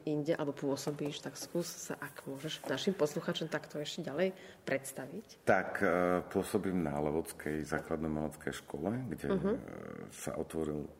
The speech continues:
Speaker 2: odbor, orgánové oddelenie, keď to tak nazveme. Eh, mám trinásť, štrnásť, od trinásť do pätnásť, eh, žiakov vždy.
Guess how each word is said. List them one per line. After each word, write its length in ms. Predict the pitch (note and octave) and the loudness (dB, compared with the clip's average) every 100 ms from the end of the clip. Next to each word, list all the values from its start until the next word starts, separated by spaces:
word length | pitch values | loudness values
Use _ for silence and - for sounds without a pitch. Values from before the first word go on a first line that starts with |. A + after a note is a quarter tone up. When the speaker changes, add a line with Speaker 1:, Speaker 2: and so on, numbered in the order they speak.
| - | 4
Speaker 2:
odbor, 560 | F2+ D2 C#2 E2 E2+ - | 4 4 2 4 4 4
orgánové 640 | G2 E2+ F2+ F2+ F2+ E2+ | 4 8 8 6 4 2
oddelenie, 640 | F2 E2+ E2+ E2 D2+ G2 | 0 2 4 4 4 2
keď 240 | G#2+ G2 D#2+ | 0 -2 0
to 40 | |
tak 180 | - D2 | 2 2
nazveme. 560 | C#2+ C#2 C#2 D#2+ A2 A2+ - - - - - - - - E2+ | 0 -2 -2 4 4 2 -4 -16 -20 -20 -18 -16 -18 -4 2
Eh, 1200 | E2 E2 E2 E2 E2 D#2+ D#2+ D#2+ D#2 D#2 D#2 D2+ B1+ | 4 6 8 8 6 6 6 4 4 4 4 2 0
mám 480 | C#2 D2+ D2 C#2+ C2+ - - | 2 4 4 0 -4 -6 -6
trinásť, 400 | C#2 C#2+ C#2 - | -2 0 0 -4
štrnásť, 280 | - D2 D2 - | -4 -2 4 4
od 80 | |
trinásť 400 | - G#2+ F#2+ D2 | 6 6 6 6
do 80 | D2+ | 2
pätnásť, 640 | - D2+ - C#2+ C2+ - - | 0 -4 0 -2 0 -6 -6
eh, 120 | D2 C2 C#2 C#2 | -6 -4 -4 -4
žiakov 560 | C2 C#2+ C2 - D2 D#2 | 0 0 0 -2 0 0
vždy. 320 | C#2 F2+ A#2+ | 2 4 4